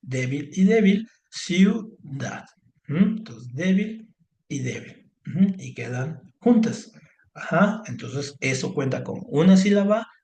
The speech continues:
otra sílaba. Ujú. Incluso una sílaba puede ser una sola letra, ¿no? Puede ser así, o sea, la sílaba es el sonido, un sonido propio, ¿no? Único. Entonces aquí siu suena como un sonido.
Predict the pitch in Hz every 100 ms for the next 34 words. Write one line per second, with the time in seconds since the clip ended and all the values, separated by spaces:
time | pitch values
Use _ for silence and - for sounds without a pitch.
0 | _ - 151 151 - - 107 - - -
1 | _ _ _ _ - 135 185 220 - -
2 | - - 151 180 208 233 147 170 170 -
3 | 156 175 - 131 131 131 120 117 123 123
4 | - - - 151 196 190 _ _ _ -
5 | 151 190 185 - - - - - - -
6 | 190 - 135 120 107 - 143 139 131 147
7 | 147 - _ - - 151 135 151 110 101
8 | 135 131 151 135 135 131 139 147 127 -
9 | - _ - 139 185 185 147 143 - -
10 | - - - 131 131 - 123 - - 165
11 | 220 247 - - _ _ - - 123 113
12 | 120 117 113 131 160 - 127 123 110